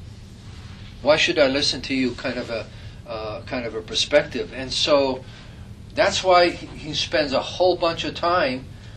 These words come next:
uh, in these beginning verses proving to them or laying out the case of the fact that he has been called by God. Now, um, we obviously need to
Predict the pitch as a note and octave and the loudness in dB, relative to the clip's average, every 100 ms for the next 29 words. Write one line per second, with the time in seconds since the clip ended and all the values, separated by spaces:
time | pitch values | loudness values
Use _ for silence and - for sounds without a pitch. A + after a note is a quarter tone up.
0 | - A#2+ B2 B2 B2+ C3+ B2+ B2 D3+ C#3+ | -12 -4 -4 -4 -6 -6 -6 -4 -4 -2
1 | C3 C#3 F#3 - B2 A#2+ - - - - | -2 2 2 2 -2 -2 -4 -8 -16 -18
2 | - - - - - - - - E3+ A3+ | -18 -16 -16 -16 -18 -18 -16 -12 0 2
3 | A3+ F#3+ - C3 B2+ C3+ C3 C#3 C3+ B2+ | 2 -2 -4 0 0 0 2 4 4 0
4 | F#2 B2+ E3 F#3 F3+ D#3+ F#3+ - F#3 F#3+ | -6 0 2 4 4 2 -2 -4 -2 -2
5 | F#3+ - - - - C#3 B2 C3 - D3+ | -2 -6 -8 -16 -14 -10 -8 -6 2 2
6 | D3+ C#3 B2 - D#3 D3+ C#3+ C#3 - - | 2 -4 -8 -6 -4 -2 -2 -2 -4 -6
7 | - - - - C3 - E3+ F3 F3 C#3+ | -10 -18 -16 -10 -10 -4 0 0 4 4
8 | C3 D#3+ D#3 G#2 - - - - - - | 4 2 2 -2 -8 -16 -18 -18 -18 -16
9 | - - - - - - - - - - | -16 -16 -16 -16 -16 -16 -16 -16 -14 -14
10 | - - B2+ D3+ C#3+ - - - - C#3 | -12 -10 0 4 4 2 -6 -16 -4 0
11 | C#3+ C3+ C3 B2 A#2 - - - C#3+ D#3+ | 2 4 4 2 -2 -10 -16 -6 2 8
12 | F3+ F#3+ F3+ - E3 D#3 F#3 F#3 - E3 | 8 8 2 2 0 4 4 4 6 6
13 | D#3 | 6